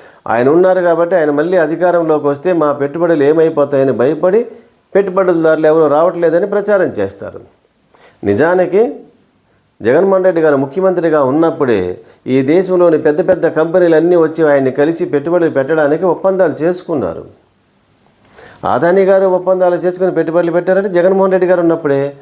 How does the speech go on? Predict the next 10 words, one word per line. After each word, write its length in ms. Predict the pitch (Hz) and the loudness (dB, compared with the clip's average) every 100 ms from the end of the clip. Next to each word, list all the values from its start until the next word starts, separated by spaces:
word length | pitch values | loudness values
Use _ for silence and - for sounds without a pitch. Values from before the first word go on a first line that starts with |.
| - - - - | -20 -20 -10 -4
మరి 120 | 123 | -2
అంబానీ 340 | 139 180 190 | 0 0 0
గారు 180 | 185 185 | 0 0
వచ్చి 180 | 185 190 | 0 -2
ఒప్పందాలు 440 | 180 185 190 185 | -2 0 0 0
చేసుకుని 320 | 175 180 180 190 | 0 -4 -4 -2
పెట్టుబడులు 360 | 190 175 190 165 | -4 0 0 0
పెట్టారు. 360 | 147 131 107 107 117 - _ - 117 - 120 | -2 -2 -4 -6 -10 -18 _ -20 -16 -12 -4
పెద్ద 120 | 165 180 | -2 0
పెద్ద 140 | 196 | 0